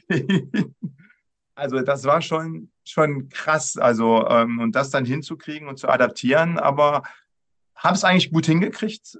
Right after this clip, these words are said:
Ähm, da war schon frühzeitig eine Situation, wo ich theoretisch schon hätte spielen können.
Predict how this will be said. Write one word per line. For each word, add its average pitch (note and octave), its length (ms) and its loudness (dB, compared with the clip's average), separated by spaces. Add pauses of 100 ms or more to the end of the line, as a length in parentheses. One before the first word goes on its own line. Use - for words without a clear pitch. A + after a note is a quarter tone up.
Ähm, D#3+ 580 0 (200)
da B2 100 4
war D#3+ 140 4
schon C#3+ 160 0
frühzeitig F#3+ 600 2
eine F3+ 80 -2
Situation, F3 720 0
wo D#3 100 -6
ich D3 100 -10
theoretisch D3 480 -10
schon D3 140 -14
hätte D3 200 -14
spielen E3 380 0
können. F3 280 -6